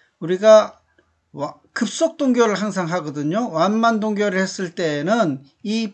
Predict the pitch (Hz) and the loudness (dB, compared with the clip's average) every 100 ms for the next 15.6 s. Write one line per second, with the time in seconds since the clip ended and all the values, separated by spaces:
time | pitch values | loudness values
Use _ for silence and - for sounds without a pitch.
0 | - 247 254 240 208 202 247 233 - - | -6 2 4 4 2 0 -2 -4 -6 -6
1 | 262 220 214 254 233 208 - 233 240 240 | -6 -4 -2 -2 -2 -4 -2 0 -2 -2
2 | 262 247 240 233 226 208 214 196 180 156 | -4 -2 -2 -2 -4 -4 -4 -2 -2 -2
3 | 160 156 139 123 127 _ _ _ _ _ | -2 0 -2 -6 -10 _ _ _ _ _
4 | _ 151 180 202 202 190 185 190 185 180 | _ 0 0 2 0 -2 -2 -2 0 -2
5 | 165 175 175 160 156 226 247 202 214 196 | -2 -4 -4 -4 -6 -2 -2 0 0 2
6 | 214 208 220 196 - _ - 240 247 240 | 2 0 -2 -6 -10 _ -4 -2 -2 -4
7 | - 190 160 160 139 170 233 240 254 214 | -4 -4 -2 -4 -4 -4 -4 -2 -2 -2
8 | 190 156 156 214 233 - _ _ - 185 | -2 -2 0 0 -2 -8 _ _ -6 -4
9 | 165 160 202 196 214 185 160 160 139 131 | -2 -2 -2 -4 -6 -6 -2 -2 -2 -6
10 | 127 208 180 - _ _ _ - 220 233 | -8 -6 -6 -8 _ _ _ -8 -4 4
11 | 220 208 190 170 220 202 135 - _ _ | 4 4 0 0 0 -2 -4 -10 _ _
12 | 160 196 214 214 190 185 180 185 160 165 | -2 -2 0 -2 -2 -2 -2 -2 -2 -2
13 | 175 208 185 185 - _ _ _ _ - | -4 -4 -4 -6 -10 _ _ _ _ -6
14 | 190 190 185 190 - - 226 240 175 147 | -4 -4 -4 -8 -6 -8 -4 -2 -2 -4
15 | 147 185 156 139 123 123 | -6 -6 -6 -6 -10 -14